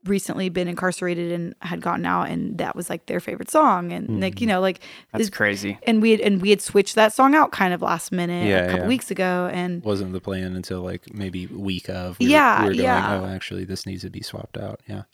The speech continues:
Speaker 1: It, it, it helps. I think it helps us take our, oh, we can't take ourselves too seriously 'cause, like,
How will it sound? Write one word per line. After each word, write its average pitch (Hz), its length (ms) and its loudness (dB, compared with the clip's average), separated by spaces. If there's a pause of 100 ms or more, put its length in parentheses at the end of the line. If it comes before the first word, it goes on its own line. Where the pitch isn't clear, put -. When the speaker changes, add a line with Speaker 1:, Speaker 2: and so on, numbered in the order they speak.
(120)
Speaker 1:
It, 240 160 4
it, 233 200 4
it 247 120 8
helps. 240 300 4
I 226 120 4
think 277 180 4
it 254 100 4
helps 214 260 2
us 208 220 0
take - 260 -2
our, - 100 -12
oh, 202 160 -10
we 208 60 -14
can't - 200 -6
take - 140 -6
ourselves 175 300 -8
too - 80 -6
seriously - 440 -6
'cause, - 320 -8
like, - 220 -8